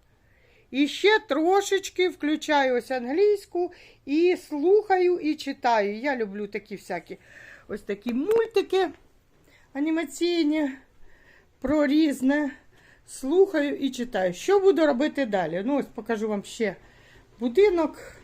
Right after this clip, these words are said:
Бачите, поки вимите, можна показувати. Ну, ось так виглядають мої квіти. Так виглядає. Стіл, ось в мене бузок.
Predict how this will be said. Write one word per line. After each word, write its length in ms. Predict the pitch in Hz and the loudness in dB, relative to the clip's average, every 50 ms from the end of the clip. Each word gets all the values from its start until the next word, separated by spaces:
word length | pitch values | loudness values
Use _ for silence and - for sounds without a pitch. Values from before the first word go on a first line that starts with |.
| - _ _ _ _ - - - - - - - - - - - - | -20 _ _ _ _ -20 -20 -20 -20 -20 -20 -20 -20 -20 -20 -12 -6
Бачите, 380 | 220 240 240 - - - 226 208 | -6 -6 -6 -6 -8 -8 -8 -6
поки 280 | - 254 - - 320 | -8 -4 2 4 4
вимите, 480 | 269 240 349 381 320 285 277 - - 202 | 6 8 6 8 8 6 4 2 -2 -4
можна 300 | 208 226 202 - 226 196 | -4 -4 -6 -4 -6 -8
показувати. 640 | - 196 - - 160 160 - 190 151 170 175 - - - - - - - - - - - - - - - - - - - - - - | -8 -8 -12 -10 -12 -12 -12 -14 -20 -20 -20 -20 -20 -20 -20 -20 -20 -20 -20 -20 -20 -20 -20 -20 -20 -20 -20 -20 -20 -20 -20 -20 -18
Ну, 440 | 240 254 202 226 240 254 277 285 254 196 | -16 -12 -10 -6 -4 -2 0 -2 -2 -2
ось 100 | - - | -6 -10
так 260 | - - 196 185 - | -8 -8 -8 -6 -6
виглядають 580 | 190 170 180 190 175 185 180 165 160 156 - | -8 -6 -6 -6 -6 -4 -6 -6 -6 -8 -10
мої 200 | 175 160 151 156 | -12 -10 -10 -10
квіти. 1000 | 151 - - 175 180 226 277 302 311 311 302 302 294 277 277 - - 269 277 262 269 - - - - - - - - - - - - - - - - - - - - | -12 -14 -14 -10 -4 0 2 2 2 2 2 2 0 -2 -4 -6 -4 -2 -2 -4 -4 -10 -20 -20 -20 -20 -20 -20 -20 -20 -20 -20 -20 -20 -20 -20 -20 -20 -20 -16 -10
Так 160 | 190 185 185 185 - 175 | -10 -10 -10 -10 -12 -14
виглядає. 680 | 175 170 175 170 165 160 - 175 165 165 160 160 175 175 - - - - - | -14 -12 -10 -12 -12 -10 -8 -8 -8 -8 -8 -8 -10 -12 -14 -20 -20 -20 -20
Стіл, 360 | - - - 269 294 294 262 | -12 -4 -2 0 2 2 2
ось 200 | 226 190 - - | 0 -2 -4 -4
в 20 | |
мене 220 | 214 214 208 190 175 | -4 -2 -2 -2 -2
бузок. 960 | 170 190 220 214 180 - 160 165 160 165 175 190 208 220 240 262 277 285 | -2 -2 -4 -4 -4 -6 -10 -10 -8 -6 -4 -2 0 2 2 2 2 0